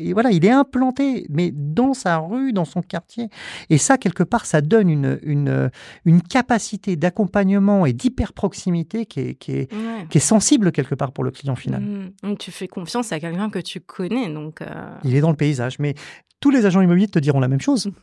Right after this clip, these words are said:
Speaker 1: C'est mon travail que d'être dehors, euh, au, au contact de mes clients.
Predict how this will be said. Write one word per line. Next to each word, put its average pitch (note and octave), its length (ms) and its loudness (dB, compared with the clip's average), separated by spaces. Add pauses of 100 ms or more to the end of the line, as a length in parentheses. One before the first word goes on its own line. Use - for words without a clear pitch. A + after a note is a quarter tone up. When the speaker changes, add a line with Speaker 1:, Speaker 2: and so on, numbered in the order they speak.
Speaker 1:
C'est - 240 0
mon F#3 340 2
travail F3 440 2 (180)
que D#3+ 80 0
d'être D3+ 440 0
dehors, D#3 600 0 (300)
euh, - 40 -12 (400)
au, A#3 140 6
au G3+ 220 6
contact F#3 540 -2
de D3 120 -2
mes E3 140 0
clients. G#3+ 360 -8